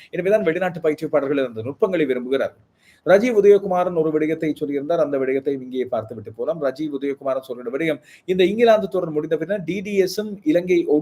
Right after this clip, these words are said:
ஒரு நாள் அணிக்குள் கொண்டு வர வேண்டிய குட் ஹெடேக் ஸ்ரீலங்கா கிரிக்கெட்டுக்கு ஏற்படும் பாருங்கள், வரலாற்று வெற்றி எதிர்பார்க்கிறேன் என்று அவர் இப்போதே நம்பிக்கையாக சொல்கிறார்.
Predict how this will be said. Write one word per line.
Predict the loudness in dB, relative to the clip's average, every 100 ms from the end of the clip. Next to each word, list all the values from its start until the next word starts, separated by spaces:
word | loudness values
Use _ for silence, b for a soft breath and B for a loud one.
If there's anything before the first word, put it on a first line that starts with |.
| 0
ஒரு | -2
நாள் | 0 0
அணிக்குள் | -2 -4 -6
கொண்டு | -2 2
வர | 2
வேண்டிய | 0 2 0
குட் | 0 -6 -4
ஹெடேக் | -2 2 2 0 -14 b -4 2
ஸ்ரீலங்கா | 2 2 -2
கிரிக்கெட்டுக்கு | 0 -2 0
ஏற்படும் | 0 0 0
பாருங்கள், | 0 0 0
வரலாற்று | 2 2 0 -2
வெற்றி | -4 -2
எதிர்பார்க்கிறேன் | -2 -2 -2 -2 -8 -2
என்று | 4
அவர் | 4 4
இப்போதே | -2 -2 0
நம்பிக்கையாக | -2 -4 -2 0 -2
சொல்கிறார். | -8 -12 -20